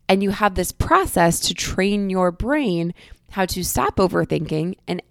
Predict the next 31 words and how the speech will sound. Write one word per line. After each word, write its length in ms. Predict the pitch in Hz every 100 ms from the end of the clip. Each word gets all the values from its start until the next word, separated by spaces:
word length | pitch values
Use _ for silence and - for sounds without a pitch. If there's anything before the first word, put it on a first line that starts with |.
| -
actually 480 | 165 - - 190
make 260 | 170 156 156
a 20 |
decision 440 | 165 175 240 175 -
step 240 | - -
by 120 | -
step. 260 | 170 247 - -
So 140 | -
you 120 | 202
stop 300 | 170 - 160
overthinking, 720 | 214 240 269 175 160 143 175 -
you 100 | 170
stop 340 | 170 - 185 -
overcomplicating 1000 | 196 190 185 - 180 180 165 - 156 156
requests 500 | 151 - 156 180 -
day 120 | 165
to 100 | 151
day 140 | 151 156
on 140 | 143
the 80 | 143
job 340 | 160 - 147
where 160 | 175 160
a 40 | 156
client 480 | - 151 147 151 -
asks, 560 | - 175 202 - - - - _
you 160 | 170
stop 300 | 180 - 208
spinning 680 | - - - 175 156 156 202 -
in 180 | 170 165
what 180 | 165
ifs 400 | 160 - - -